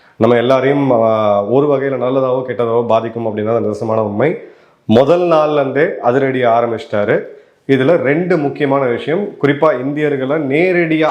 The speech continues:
பாதிக்கக்கூடிய விஷயம் அப்படின்னு எடுத்தீங்கன்னா, end of birthright citizenship. பிறப்பால, அந்த நாட்டுல பிறந்ததால ஒருத்தர் அமெரிக்கரா, அ, குடியுரிமை பெறக்கூடிய அந்த சட்டத்தை அவர் வந்து முடிச்சு வச்சிட்டாரு. இதுக்கான புது ஆர்டர்ஸ் வந்து வந்திருக்கு. இதை வந்து,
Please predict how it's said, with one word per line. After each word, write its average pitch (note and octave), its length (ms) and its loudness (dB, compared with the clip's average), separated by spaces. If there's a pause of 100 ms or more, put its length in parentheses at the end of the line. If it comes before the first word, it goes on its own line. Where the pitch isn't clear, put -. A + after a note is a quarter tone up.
(180)
பாதிக்கக்கூடிய C3 640 0
விஷயம் A2+ 440 -2
அப்படின்னு - 20 0
எடுத்தீங்கன்னா, A#2 680 0 (500)
end E3 320 4
of F3+ 300 2
birthright D#3+ 540 -2
citizenship. A#2+ 540 -6 (220)
பிறப்பால, F3 800 4
அந்த B2+ 240 2
நாட்டுல E3 440 0
பிறந்ததால D3 680 0 (120)
ஒருத்தர் C3 300 0
அமெரிக்கரா, C3+ 840 0
அ, A#2 240 -4
குடியுரிமை C3+ 420 0
பெறக்கூடிய A2+ 560 0
அந்த A2 720 0
சட்டத்தை B2 540 0 (540)
அவர் A#2 220 4
வந்து A#2 380 2 (380)
முடிச்சு C3 340 0
வச்சிட்டாரு. G#2+ 340 -2
இதுக்கான C#3+ 520 0
புது C#3 300 0
ஆர்டர்ஸ் D#3 560 2
வந்து B2 160 -6
வந்திருக்கு. G#2 420 -4
இதை A#2 160 0
வந்து, C3 540 -2